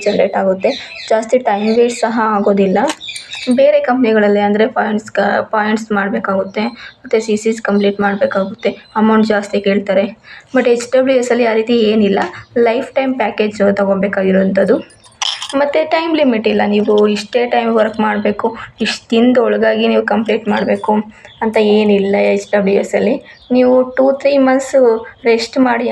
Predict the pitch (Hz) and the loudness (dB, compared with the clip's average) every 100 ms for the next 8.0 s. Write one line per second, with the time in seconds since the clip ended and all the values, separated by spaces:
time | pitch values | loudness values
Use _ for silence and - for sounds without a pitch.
0 | 208 151 110 156 110 214 214 - 208 202 | -2 0 0 2 2 2 -2 -2 -2 0
1 | 202 208 208 208 208 208 202 202 202 214 | 2 2 2 4 4 2 2 2 2 0
2 | 202 226 220 196 214 302 - - - - | -2 -2 -4 -2 -2 -4 -8 -20 -20 -6
3 | 226 233 247 226 220 214 220 220 214 208 | -6 -2 0 2 2 2 2 2 2 2
4 | 214 220 226 208 208 220 202 202 208 - | 0 0 0 0 -2 -2 -2 -2 -4 -2
5 | 208 208 214 196 190 190 196 294 - - | 0 2 2 2 2 0 0 -2 -8 -20
6 | - - - - - - - - - - | -20 -20 -20 -20 -20 -20 -20 -20 -20 -20
7 | _ _ _ 285 269 285 302 294 277 277 | _ _ _ 0 2 2 0 2 -2 -4